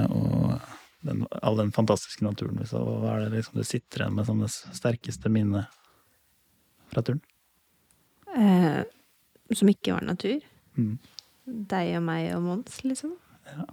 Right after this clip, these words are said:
Speaker 2: Jeg tror for meg at det var noe sånn, når stresset forsvant, at liksom å bevise at jeg fikk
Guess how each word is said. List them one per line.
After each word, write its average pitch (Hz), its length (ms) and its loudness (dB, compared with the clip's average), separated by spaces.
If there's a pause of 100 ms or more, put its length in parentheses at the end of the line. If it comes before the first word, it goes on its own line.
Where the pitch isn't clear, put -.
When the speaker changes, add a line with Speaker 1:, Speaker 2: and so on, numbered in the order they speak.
(2750)
Speaker 2:
Jeg 226 120 4 (260)
tror 208 440 8
for 302 160 4
meg 208 500 8 (100)
at 208 160 0
det 240 100 4
var 196 200 8
noe 214 160 8
sånn, 202 260 8 (2250)
når 226 160 10
stresset - 640 6
forsvant, 214 460 8
at 214 180 6
liksom 208 200 8
å 196 80 6
bevise 202 460 6
at - 80 0
jeg 208 100 2
fikk - 240 0